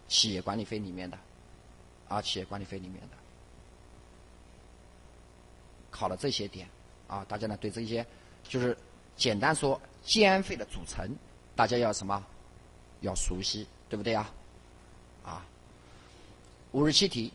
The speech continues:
考的是什么？时间成本累积曲线，就是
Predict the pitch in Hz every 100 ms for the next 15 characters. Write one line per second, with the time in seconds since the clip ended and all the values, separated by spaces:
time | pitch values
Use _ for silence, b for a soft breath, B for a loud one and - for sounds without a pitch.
0 | - - - 104 95 113 120 110 98 98
1 | 98 - - - - - - - - -
2 | - - - - 143 156 123 135 127 -
3 | 113 113 92 - - 113 107 87 104 104
4 | - 85 - 107 - - - 117 113